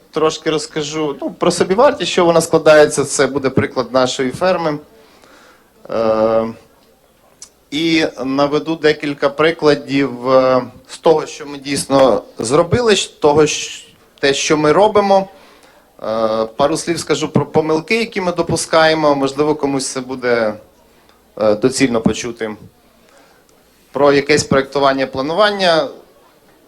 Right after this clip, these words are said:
і про самі головні речі, на мою думку, як керівника. Якось так. Ось.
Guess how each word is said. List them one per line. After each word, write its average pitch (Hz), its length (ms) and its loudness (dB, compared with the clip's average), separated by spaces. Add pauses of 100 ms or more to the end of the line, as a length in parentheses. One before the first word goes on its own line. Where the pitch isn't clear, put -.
(560)
і 185 440 -6 (520)
про - 140 -4
самі 143 280 0
головні 127 480 2
речі, 139 320 0
на 113 80 -4
мою 117 200 -2
думку, 135 320 -4
як 107 160 -6
керівника. 107 580 -6 (640)
Якось 113 360 -6
так. 90 260 -8 (2500)
Ось. - 680 -4